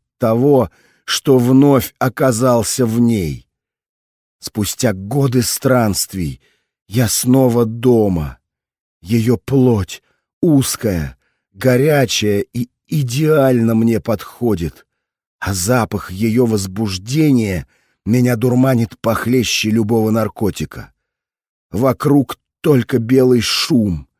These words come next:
В этом мире ничего и никого нет. Мои движения становятся быстрее, ощущения ярче, насыщеннее. Удовольствие. Темное, густое,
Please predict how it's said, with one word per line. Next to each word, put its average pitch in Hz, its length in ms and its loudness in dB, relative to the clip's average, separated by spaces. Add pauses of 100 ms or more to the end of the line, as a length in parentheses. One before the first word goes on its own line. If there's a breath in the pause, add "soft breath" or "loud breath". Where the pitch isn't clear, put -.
(400)
В 123 100 -2
этом 131 240 2
мире 147 480 6
ничего 151 840 2
и 143 200 -2
никого 131 640 2
нет. 110 460 0 (600)
Мои 120 240 2
движения 117 600 2
становятся 120 640 0
быстрее, 117 760 0 (380)
ощущения 123 920 0
ярче, 110 800 -2 (360)
насыщеннее. 104 1120 0 (460)
Удовольствие. 95 1000 -4 (600)
Темное, 85 680 -4 (400)
густое, 101 880 -2